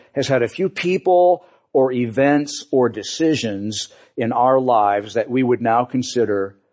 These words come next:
game changers. Maybe it was a teacher or a coach, a, a grandparent, an aunt and uncle, a pastor who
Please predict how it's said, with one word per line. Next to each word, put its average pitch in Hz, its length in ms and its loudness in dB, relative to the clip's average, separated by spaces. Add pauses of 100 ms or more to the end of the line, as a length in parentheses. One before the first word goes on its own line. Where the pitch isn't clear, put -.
(220)
game 107 300 -6
changers. - 720 -14 (840)
Maybe 151 240 2
it 208 80 2
was 185 140 2
a 160 60 0
teacher 127 680 -2
or 113 200 0
a 101 40 -6
coach, 117 640 0
a, 101 200 0 (280)
a 123 100 0
grandparent, 135 840 0
an 117 80 -6
aunt 139 240 2
and 127 100 0
uncle, 123 320 2
a 101 40 0
pastor 135 640 0
who 120 400 0